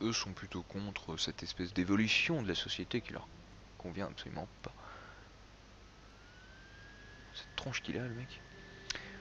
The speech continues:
Voilà, voilà pour les Tchars. Eh ben, écoutez, je vous remercie d'avoir regardé cette vidéo, j'espère qu'elle vous a plu. Et puis, ne jouez pas de Tchars,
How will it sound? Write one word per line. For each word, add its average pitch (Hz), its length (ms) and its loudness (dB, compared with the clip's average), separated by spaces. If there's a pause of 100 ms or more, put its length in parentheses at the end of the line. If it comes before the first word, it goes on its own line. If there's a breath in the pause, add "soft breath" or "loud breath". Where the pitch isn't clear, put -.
(320 loud breath)
Voilà, 214 160 12
voilà 214 200 12
pour 170 220 12
les 123 60 12
Tchars. 107 580 10 (200)
Eh 131 60 12
ben, 143 80 12
écoutez, 139 280 12
je 135 40 6
vous 131 60 10
remercie 120 280 10
d'avoir 135 100 12
regardé 107 220 12
cette - 100 4
vidéo, 104 180 8
j'espère 127 320 6
qu'elle 98 120 6
vous 90 160 6
a 80 40 12
plu. 156 240 4 (400)
Et 104 80 2
puis, 113 140 6
ne 131 80 12
jouez 110 160 8
pas - 120 0
de - 60 0
Tchars, - 320 0